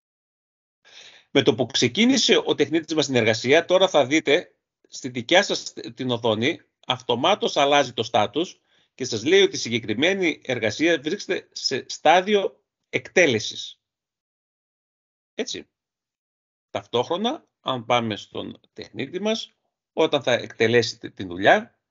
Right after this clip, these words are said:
θα μπορέσει είτε να πληκτρολογήσει, είτε φωνητικά, όπως τώρα θα μιλήσω απλώς, θα πω, «Άλλαξα το φίλτρο,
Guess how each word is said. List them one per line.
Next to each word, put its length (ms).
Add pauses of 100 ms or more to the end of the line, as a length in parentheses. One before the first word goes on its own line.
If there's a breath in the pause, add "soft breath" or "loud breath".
(100)
θα 140
μπορέσει 380
είτε 220
να 140
πληκτρολογήσει, 920
είτε 200
φωνητικά, 960
όπως 260
τώρα 160
θα 100
μιλήσω 360
απλώς, 540 (300)
θα 100
πω, 360 (1200)
«Άλλαξα 460
το 360
φίλτρο, 680